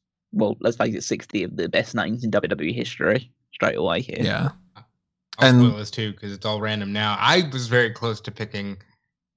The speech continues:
Speaker 3: Terry and Dory Funk.
Speaker 2: Really?
Speaker 3: Ve-, very close. 'Cause
Speaker 1: No.
Speaker 3: I want some fun tag team matches.
Speaker 1: Well,
Speaker 2: Hmm.
Speaker 1: I actually, to put, to put it that way, that I,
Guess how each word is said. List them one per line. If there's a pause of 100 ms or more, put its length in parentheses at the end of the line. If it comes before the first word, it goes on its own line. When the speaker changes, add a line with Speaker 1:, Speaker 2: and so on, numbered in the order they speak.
(160)
Speaker 3:
Terry
and
Dory
Funk. (600)
Speaker 2:
Really? (180)
Speaker 3:
Ve-,
very
close. (340)
'Cause
Speaker 1:
No.
Speaker 3:
I
want
some
fun
tag
team
matches.
Speaker 1:
Well,
Speaker 2:
Hmm. (180)
Speaker 1:
I
actually,
to
put,
to
put
it
that
way,
that
I,